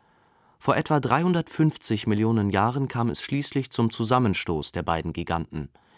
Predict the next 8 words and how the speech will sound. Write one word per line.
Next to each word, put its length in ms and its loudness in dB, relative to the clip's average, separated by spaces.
Zwischen 400 2
ihnen 320 2
wurden 300 2
nun 180 2
auch 200 2
die 140 0
Minikontinente 920 4
zusammengedrückt, 840 0